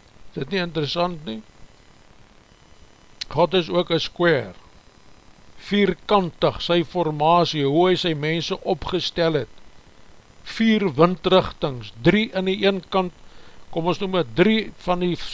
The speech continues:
twaalf stamme is aan die suide kant, drie van die twaalf stamme aan die weste kant, drie van die twaalf aan die noorde kant en drie van die twaalf aan die ooste kant, en so moes hulle in daardie formasie beweeg. Vierkantig.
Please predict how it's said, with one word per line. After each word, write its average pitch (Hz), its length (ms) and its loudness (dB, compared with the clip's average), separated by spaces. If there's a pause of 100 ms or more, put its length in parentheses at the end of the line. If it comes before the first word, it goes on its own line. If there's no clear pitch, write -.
(160)
twaalf 202 320 4
stamme 190 480 2
is 170 220 -2
aan 165 160 -4
die 165 120 0
suide 185 340 2
kant, 147 340 -6
drie 185 220 0
van 190 160 2
die 175 140 -4
twaalf 185 320 2
stamme 170 420 0 (520)
aan 165 120 4
die 165 120 6
weste 180 340 4
kant, 135 340 -4
drie 190 180 4
van 196 220 -2
die 180 80 -2
twaalf 180 400 2
aan 170 140 -4
die 165 80 -4
noorde 180 360 2
kant 160 300 -6
en 143 140 -2
drie 156 260 -2
van 180 160 -8
die 156 80 -4
twaalf 165 480 2
aan 151 120 -4
die 160 240 -6
ooste 180 340 0
kant, 143 320 -4
en 143 100 -2
so 190 240 0
moes 180 240 -2
hulle 165 200 -2
in 131 80 -8
daardie 147 360 2
formasie 147 720 0
beweeg. 139 480 0 (600)
Vierkantig. 220 1120 2